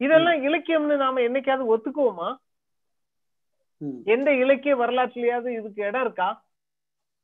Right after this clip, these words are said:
Speaker 1: இல்ல. ஏன் இடம் இல்ல? எந்த ரசனை, எந்த அளவுகோலை வச்சுக்கிட்டு இது இலக்கியம்னு நாம வந்து தீர்மானிக்கிறோம்?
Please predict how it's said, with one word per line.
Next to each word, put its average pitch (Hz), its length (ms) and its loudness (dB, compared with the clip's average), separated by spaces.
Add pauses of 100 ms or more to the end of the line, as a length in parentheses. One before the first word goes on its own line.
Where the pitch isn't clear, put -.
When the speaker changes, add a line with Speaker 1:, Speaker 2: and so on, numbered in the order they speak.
(240)
Speaker 1:
இல்ல. 233 240 -4 (880)
ஏன் 320 280 2
இடம் 214 260 0
இல்ல? 151 140 -4 (1300)
எந்த 302 300 4
ரசனை, 254 440 2 (380)
எந்த 269 380 2
அளவுகோலை 240 680 4
வச்சுக்கிட்டு 214 500 -2
இது 202 160 -6
இலக்கியம்னு 208 640 -4
நாம 175 280 -8
வந்து 170 240 -8
தீர்மானிக்கிறோம்? 170 640 -8